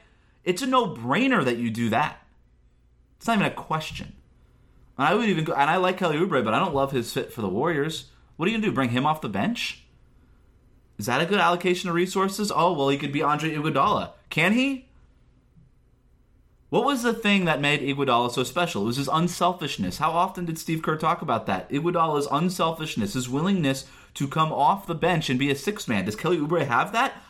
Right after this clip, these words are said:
I doubt it this early in his career. No way. He's just coming up, man. He just got good. Why would he then go to the bench?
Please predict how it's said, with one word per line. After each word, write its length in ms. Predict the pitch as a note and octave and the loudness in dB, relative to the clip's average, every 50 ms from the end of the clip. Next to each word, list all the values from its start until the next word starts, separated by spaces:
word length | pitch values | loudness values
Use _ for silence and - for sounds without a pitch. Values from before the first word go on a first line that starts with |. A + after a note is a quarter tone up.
| - - | -8 -2
I 160 | - D#3 D3 | 0 0 0
doubt 420 | C3+ A2+ G#2 A#2+ A#2+ G3+ A3+ G3+ C#3+ | 0 -2 0 2 2 2 2 0 -4
it 160 | - - A2 | -4 -6 -6
this 160 | B2+ C3+ C3+ | -6 -4 -2
early 240 | B2+ C#3 C3+ C3 B2+ | 0 2 4 4 4
in 60 | A#2 | 2
his 160 | A#2+ B2 A#2+ | 2 0 -2
career. 500 | - - G2+ A2 E3+ F#3+ D#3 E3 F#3+ - - _ _ _ - - _ _ _ _ _ _ _ _ _ _ _ _ _ _ _ _ - | -4 -6 -4 -2 0 0 -2 -2 -6 -10 -18 _ _ _ -20 -20 _ _ _ _ _ _ _ _ _ _ _ _ _ _ _ _ -4
No 120 | F#3 A3 | -2 -2
way. 460 | C4 C4+ E4 E4 B3 D3 - F#3+ - - _ _ _ _ _ _ _ _ _ _ _ _ _ _ _ _ _ _ | 0 2 2 2 2 0 -2 -4 -10 -16 _ _ _ _ _ _ _ _ _ _ _ _ _ _ _ _ _ _
He's 240 | - A#3+ C#4 B3+ B3+ | 0 0 0 0 0
just 220 | - C#4+ - - | -2 -2 -2 0
coming 320 | - B3 B3+ B3+ A#3+ G#3+ A#3 | 0 0 2 2 4 4 4
up, 240 | D4 D4+ - - | 4 2 2 0
man. 300 | - D3+ F3+ B3 C4 A3+ | 0 2 2 4 2 2
He 180 | F3+ G#3 C4 A#3+ | 0 0 -2 0
just 320 | G3+ - A#3+ C4 B3+ - | 0 2 2 0 0 0
got 280 | - A#3 B3+ B3 - D3+ | 2 4 4 4 2 0
good. 260 | D3+ A3+ C#4 C4+ F#3 | 0 2 2 4 2
Why 200 | A#2+ A#2 C#3+ F3+ | 4 2 2 2
would 140 | G#3 A3+ A3 | 2 0 -2
he 100 | A#3+ A#3 | -2 0
then 220 | G3 G#3 A3 G#3 | 0 2 2 2
go 160 | F#3 F#3 G3 G3 | 2 2 2 2
to 120 | G3 G3+ | 0 0
the 120 | F#3 F#3 | -2 0
bench? 520 | D#3+ E3+ G3 A3+ - G3+ - - - - | 0 2 0 0 0 -2 -8 -12 -16 -16